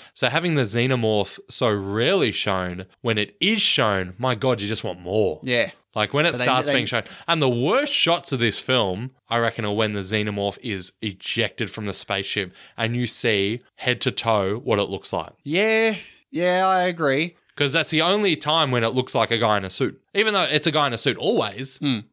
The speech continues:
Speaker 1: And I actually watched a documentary on this years ago about this guy who has this very strange body type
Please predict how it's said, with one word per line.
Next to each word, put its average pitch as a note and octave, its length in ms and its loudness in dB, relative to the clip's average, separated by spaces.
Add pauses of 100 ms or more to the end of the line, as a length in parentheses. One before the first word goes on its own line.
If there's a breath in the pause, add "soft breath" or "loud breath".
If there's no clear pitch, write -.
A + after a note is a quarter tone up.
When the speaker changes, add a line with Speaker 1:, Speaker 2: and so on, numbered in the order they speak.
Speaker 1:
And C3 140 -2
I C#3+ 80 2
actually D3 240 0
watched A#2 240 -2
a A#2+ 60 -4
documentary G#2+ 600 -2
on G#2+ 140 0
this G2+ 340 -2 (400 loud breath)
years B2 320 0
ago G#2 220 0
about G2+ 300 0
this G2 360 -2 (480 loud breath)
guy G#2+ 340 2
who G2 160 -4
has G2 240 -4
this F#2+ 180 -6
very G2+ 720 0
strange F#2 580 -2
body F#2 240 -2
type F2 400 -2